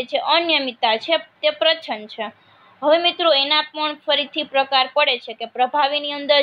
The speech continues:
જો દૈહિક જનીનોમાં થતું હશે તો તે દૈહિક પ્રભાવી, જો લિંગી જનીનોની અંદર થતું હશે તો તે લિંગી પ્રભાવી. એવી જ રીતે પ્રચ્છન્નની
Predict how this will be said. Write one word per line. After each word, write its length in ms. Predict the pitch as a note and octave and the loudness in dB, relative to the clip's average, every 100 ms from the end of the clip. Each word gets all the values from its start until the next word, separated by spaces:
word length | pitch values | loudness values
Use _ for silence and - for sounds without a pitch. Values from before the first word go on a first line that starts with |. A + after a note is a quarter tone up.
| C#4 | 2
જો 160 | B3+ G#3+ | 0 2
દૈહિક 320 | A3+ A3+ F#4 D#4 | 0 2 0 0
જનીનોમાં 560 | F#4 E4 D#4+ D#4+ D4+ C#4 C#4+ | 0 2 2 2 0 0 -4
થતું 260 | C4+ C4 A#3+ | -2 0 0
હશે 240 | A#3+ A#3 A#3 A#3 - - - | -2 2 2 2 -6 -20 -4
તો 100 | C4 C#4+ | 0 2
તે 60 | C4+ | 2
દૈહિક 320 | D#4+ F#4+ F#4+ - C#4 | 2 2 0 0 0
પ્રભાવી, 580 | C4+ C4+ A3+ A3 A3+ A#3 - _ _ _ _ _ _ _ _ - - | 0 2 2 2 -2 -6 -14 _ _ _ _ _ _ _ _ -18 0
જો 80 | D4+ C4+ | 2 4
લિંગી 340 | C#4 F4+ G4 D#4+ | 2 2 0 2
જનીનોની 520 | E4+ D4+ D4+ C#4+ C4+ C4 | 2 2 2 2 2 2
અંદર 160 | B3 A#3 | 0 0
થતું 280 | A3+ A#3 A#3 | -2 0 -2
હશે 240 | A#3 D4+ C#4 | 0 0 2
તો 60 | D#4 | 2
તે 80 | E4+ E4+ | 2 2
લિંગી 300 | F#4+ F4 C4+ - | 0 -2 -6 -4
પ્રભાવી. 480 | A3+ A#3+ G#3 G#3 A3+ _ _ - C#4+ | -6 -4 -6 -6 -16 _ _ -6 -2
એવી 200 | F4 F4+ | -2 -2
જ 20 | E4+ | -4
રીતે 340 | D4+ D#4 D#4 | -2 -2 -2
પ્રચ્છન્નની 600 | B3 A#3+ - F#4+ F#4+ F4 | -4 -4 -2 -2 0 2